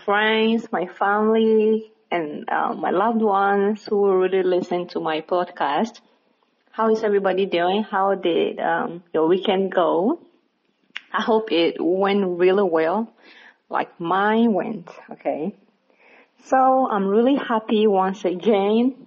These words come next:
to come to you with a question from one of my favorite massage clients who really love massage, skincare, and everything beauty. Okay, so this is a question from her.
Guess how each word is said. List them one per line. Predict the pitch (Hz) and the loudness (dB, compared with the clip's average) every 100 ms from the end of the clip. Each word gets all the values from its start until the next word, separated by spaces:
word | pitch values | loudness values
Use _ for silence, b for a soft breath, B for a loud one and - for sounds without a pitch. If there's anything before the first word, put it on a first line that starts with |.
| - 220 | -6 -2
to | 190 185 180 175 175 180 | 2 2 2 2 0 -2
come | - 202 208 | -2 -2 -2
to | - | -6
you | 175 180 254 196 226 B B B - | -4 2 4 4 2 B B B -2
with | 170 | 0
a | 143 | 0
question | - - 254 254 269 269 277 | -2 0 0 0 2 2 2
from | 208 165 175 | 0 0 2
one | 208 226 | 2 0
of | 214 | -2
my | 180 160 - | -4 -4 -2
favorite | 175 208 277 277 320 302 | 0 2 0 0 -2 0
massage | 185 180 175 175 - | -2 0 0 0 -2
clients | - 160 151 143 160 - - _ _ - | -4 -2 -2 -4 -6 -12 -20 _ _ -4
who | 247 220 | 4 6
really | 208 202 | 6 4
love | 190 185 | 2 0
massage, | 185 185 - 165 165 180 233 247 - | -2 -2 0 0 2 2 0 -4 -10
skincare, | - - 190 202 202 190 190 | -6 0 0 0 2 2 2
and | 175 175 | -2 -2
everything | 180 180 190 180 175 175 | 0 0 0 -2 -2 -2
beauty. | 165 170 - - 196 B B B B B B - | -2 -2 -4 -4 -6 B B B B B B -4
Okay, | 220 185 180 | 0 2 0
so | - 202 214 | 2 4 4
this | 277 277 | 2 0
is | |
a | 208 | -2
question | - 202 - 202 | -2 -4 -2 -4
from | - 185 | -4 -6
her. | 180 190 175 | -4 -2 0